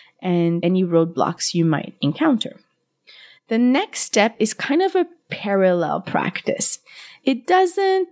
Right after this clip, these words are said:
a hundred percent relate to your inner wisdom because we are seeking information outside of ourselves, but it's a way to practice the same skills of listening,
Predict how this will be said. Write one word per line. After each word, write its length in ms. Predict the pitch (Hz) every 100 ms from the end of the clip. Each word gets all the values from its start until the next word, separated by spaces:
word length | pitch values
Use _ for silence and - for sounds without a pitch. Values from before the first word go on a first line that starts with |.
| -
a 60 | 214
hundred 680 | - - 349 330 311 285
percent 420 | - 269 262 262 -
relate 480 | 208 190 180 202
to 220 | - 277 269
your 460 | 208 196 190 - _
inner 420 | 262 285 269 165 156
wisdom 680 | - 175 202 131 180 277 311 - - - -
because 380 | 226 - 226
we 140 | 226 240
are 120 | 226
seeking 420 | - 247 247 294
information 640 | 277 247 196 180 185 208 196
outside 480 | 170 175 175 180 151
of 100 | 170
ourselves, 600 | 180 175 - - - - 202
but 560 | 190 311 285 - - _ - - - -
it's 220 | 294 -
a 80 | 381
way 320 | 240 202 240
to 120 | 240
practice 520 | 247 254 214 - 240 220
the 140 | 220
same 540 | - - 180 196 208
skills 640 | 190 - - 175 135 160 175
of 180 | 170
listening, 800 | 175 175 226 - 175 143 214 269